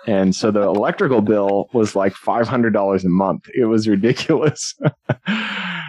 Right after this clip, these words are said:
Uh, and so that was another issue. Lucky, luckily he stopped paying. We had to evict him. Um, but again, that's another thing that we had to deal with. And then the third tenant, he stopped paying also. This is in a kind of a tough area of Tacoma, which is another mistake we made.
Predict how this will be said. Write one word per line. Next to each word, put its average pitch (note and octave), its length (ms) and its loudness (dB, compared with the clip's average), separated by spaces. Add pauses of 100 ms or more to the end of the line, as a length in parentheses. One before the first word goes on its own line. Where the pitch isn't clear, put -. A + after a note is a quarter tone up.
(120)
Uh, A#2 400 0
and A#2+ 120 2
so A#2+ 100 2
that D3 160 0
was D3 140 2
another B2 320 2
issue. A2 320 2
Lucky, A2+ 340 2
luckily A#2+ 480 2
he B2 100 4
stopped A2+ 320 -2
paying. G#2+ 320 2
We G#2 60 2
had G#2 60 2
to G#2 100 2
evict G#2 280 0
him. G#2 520 2
Um, G2+ 200 0
but G2+ 100 2
again, A2 240 2
that's G#2+ 160 0
another G#2 200 2
thing G#2 180 0
that G2 40 2
we G2 100 2
had F#2+ 80 2
to F#2 40 -2
deal G2+ 280 2
with. G#2 220 0 (200)
And G2+ 240 4
then G2+ 180 2
the G2+ 80 0
third C3+ 360 0
tenant, A2+ 500 0 (680)
he C3+ 200 2
stopped A#2+ 400 -2
paying G#2 420 2
also. A2 460 0
This C3+ 180 0
is D#3+ 80 2
in A2+ 140 2
a F#2+ 100 2
kind C3 160 -4
of G2 80 0
a - 40 -4
tough - 360 -4
area G2+ 320 0
of F#2 320 0
Tacoma, B2+ 440 0
which A2 180 0
is B2+ 100 -12
another A#2+ 280 2
mistake G2 380 0
we F#2 80 0
made. F#2 280 2